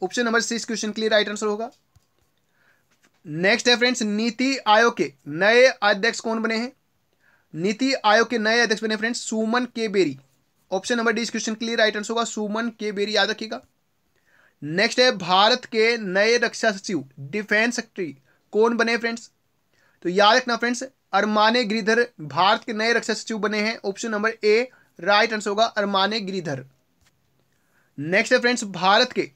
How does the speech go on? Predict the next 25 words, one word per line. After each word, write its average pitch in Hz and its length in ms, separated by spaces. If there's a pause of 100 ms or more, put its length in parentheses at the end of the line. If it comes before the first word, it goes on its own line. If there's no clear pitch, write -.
(120)
राष्ट्रीय 208 560
सुरक्ष-, 226 420
सुरक्षा 220 340
सलाहकार 220 640
एनएसए 220 760
कौन 220 340
है? 220 180 (1400)
फ्रेंड्स, 240 260
याद 220 120
रखना, 226 220
अजीत 220 600
डोभाल 208 360
भारत 202 340
के 233 200 (240)
राष्ट्रीय 202 520
सुरक्षा 220 280
सलाहकार 214 380
हैं 214 340
एनएसए। 202 600 (400)
ऑप्शन 190 240
नंबर 226 200
बीस 220 240
क्वेश्चन 214 260
के 214 100
लिए 233 260